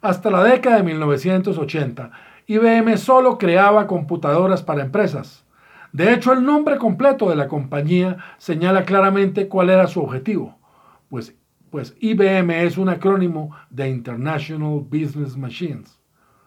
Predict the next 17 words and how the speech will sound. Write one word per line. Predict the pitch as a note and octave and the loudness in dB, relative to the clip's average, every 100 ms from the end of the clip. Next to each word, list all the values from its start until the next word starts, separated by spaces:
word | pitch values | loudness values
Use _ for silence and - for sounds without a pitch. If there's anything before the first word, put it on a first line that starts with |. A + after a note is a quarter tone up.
| _ _ _ _ | _ _ _ _
Su | _ B2 | _ -2
mundo | E3 G#3 F#3 F#3 | 2 2 4 4
era | F#3 F3 | 4 4
perfecto | D#3 C3 F3+ D3 - - _ | 0 -4 -4 -6 -10 -20 _
e | D3 | -10
ideal, | C3+ B2+ C#3+ C#3+ - _ _ _ _ _ | -8 -8 -6 -8 -12 _ _ _ _ _
y | G3+ F#3 | -12 -4
seguía | G3 F3+ B3 A#3 A3+ | -2 0 0 -2 -4
en | E3+ D3+ | -10 -10
su | D#3 D3 | -10 -10
posición | D3+ C3 F3+ G3+ F#3 | -10 -8 -6 -4 -4
de | D#3+ | -6
dominio | C#3+ D3 C#3+ C#3+ | -6 -6 -6 -8
total. | C#3 A#2+ B2+ A#2 _ _ _ _ _ _ _ | -12 -16 -16 -18 _ _ _ _ _ _ _
Su | _ - E3+ | _ -4 0
único | B3+ C4+ B3 - | 2 0 -2 -2
problema | F#3+ E3 F3 D#3+ F#3 | 0 2 2 0 -6